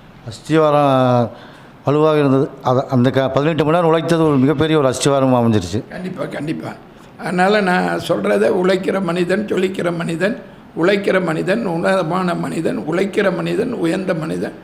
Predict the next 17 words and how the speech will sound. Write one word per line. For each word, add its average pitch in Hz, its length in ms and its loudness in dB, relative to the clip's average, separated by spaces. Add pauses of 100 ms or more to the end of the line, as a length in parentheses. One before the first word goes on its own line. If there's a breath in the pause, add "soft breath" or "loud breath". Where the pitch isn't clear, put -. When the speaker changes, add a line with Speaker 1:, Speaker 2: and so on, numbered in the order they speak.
(360 loud breath)
Speaker 2:
அப்படி 196 300 0
இருக்கிற 220 420 0
டைம்ல 196 500 0
வந்து 185 300 -2
எனக்கு 190 400 -2
ஒரு 170 180 0
காலகட்டத்துல 190 720 0
புளியம்பட்டியில 175 640 0
இருக்கும்போது 98 640 -4 (400 loud breath)
ஒரு 160 560 2
இரணி 233 380 0
ஆப்ரேஷன் 208 540 -2
பண்ண 175 200 -4
வேண்டியதா 151 440 -4
வந்துச்சு. 123 380 -12 (460 loud breath)
இரணி 262 440 0
ஆப்ரேஷன் 202 440 0